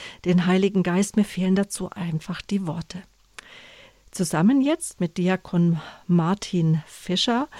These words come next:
möchten wir über den Heiligen Geist sprechen, möchten wir versuchen, das in Worte zu fassen, was manchmal nicht so leicht über unsere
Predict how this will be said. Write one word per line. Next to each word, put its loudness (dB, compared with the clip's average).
möchten 2
wir 0
über 2
den 0
Heiligen -2
Geist -2
sprechen, -4
möchten 0
wir 2
versuchen, 0
das 0
in 0
Worte -4
zu -10
fassen, -2
was -4
manchmal 2
nicht 2
so -2
leicht 0
über -2
unsere 0